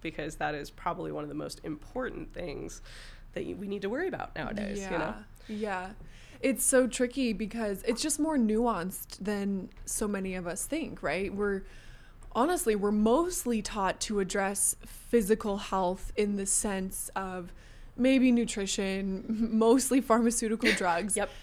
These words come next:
Speaker 2: And then on the rare occasion, you'll get a practitioner who goes, "Oh, hey, let's look at emotional health too."
Speaker 1: Yeah, yeah.
Speaker 2: But that sort of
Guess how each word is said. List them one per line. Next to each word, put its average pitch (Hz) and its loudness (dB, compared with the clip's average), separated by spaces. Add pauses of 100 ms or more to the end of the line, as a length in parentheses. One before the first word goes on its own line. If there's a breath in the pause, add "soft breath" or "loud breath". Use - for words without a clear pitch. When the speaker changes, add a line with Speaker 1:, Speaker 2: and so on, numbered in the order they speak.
(160)
Speaker 2:
And 247 8
then 349 8
on 285 6
the 262 6
rare 226 8
occasion, 220 2
you'll 214 4
get 208 2
a 214 2
practitioner 214 -4
who 214 0
goes, 196 0
"Oh, 240 4
hey, 254 2
let's 220 -2
look 233 -2
at 208 -2
emotional 196 -4
health 185 -4
too." 175 0
Speaker 1:
Yeah, 202 2
yeah. 202 4
Speaker 2:
But 208 6
that 226 8
sort 262 4
of 220 6